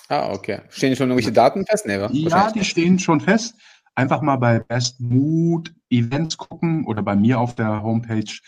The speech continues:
Speaker 2: oder bei Men's Health. Und das ist wirklich eine, eine, eine tolle, tolle, tolle Nummer. Hat mir sehr großen, große Freude bereitet.
Speaker 1: Ja, du wa-, warst ja auch schon einige, äh, du warst ja schon überall eigentlich unterwegs für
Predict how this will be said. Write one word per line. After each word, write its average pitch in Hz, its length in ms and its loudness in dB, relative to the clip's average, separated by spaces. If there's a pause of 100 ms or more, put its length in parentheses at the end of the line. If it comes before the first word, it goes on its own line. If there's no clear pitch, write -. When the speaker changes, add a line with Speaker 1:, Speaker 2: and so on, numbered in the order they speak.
(200)
Speaker 2:
oder 104 120 -4
bei 98 100 -2
Men's 101 300 -2
Health. 107 300 -6 (520)
Und 95 340 -6
das 98 120 -10
ist 107 160 -14
wirklich - 260 -10
eine, 98 280 -6
eine, 101 260 -10
eine 98 160 -14
tolle, 113 340 -2
tolle, 98 400 -4
tolle 113 240 -2
Nummer. 95 220 0
Hat 85 120 -14
mir 98 100 -4
sehr 113 160 -2
großen, 107 500 -12 (140)
große 127 260 0
Freude 135 360 0
bereitet. 87 520 -6 (1000)
Speaker 1:
Ja, 123 120 4
du 127 120 4
wa-, 143 140 6
warst 170 200 6
ja 135 120 8
auch 123 100 6
schon 131 180 -4
einige, 123 540 -2
äh, 107 200 -6
du 107 120 -10
warst 120 140 -4
ja 135 60 2
schon 120 160 -4
überall 123 280 4
eigentlich 117 260 -2
unterwegs 113 520 2
für 107 580 4